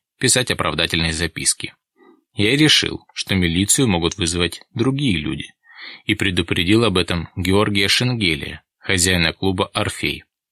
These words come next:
Он должен был вызвать милицию. «Он этого не сделал», удивлённо ответила Валентина. «Милицию вызвали сотрудники охраны,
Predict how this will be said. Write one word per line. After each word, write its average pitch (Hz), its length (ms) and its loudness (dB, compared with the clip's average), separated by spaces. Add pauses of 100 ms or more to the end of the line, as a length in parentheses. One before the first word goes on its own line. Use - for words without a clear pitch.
(320)
Он 98 320 2
должен 85 380 0
был 82 180 -2
вызвать 92 340 -2
милицию. 90 540 0 (720)
«Он 90 160 -4
этого 95 240 0
не 117 160 2
сделал», 110 640 0 (300)
удивлённо 92 520 0
ответила 87 400 0
Валентина. 90 640 -2 (760)
«Милицию 110 500 2
вызвали 117 340 2
сотрудники 127 600 0
охраны, 90 580 -2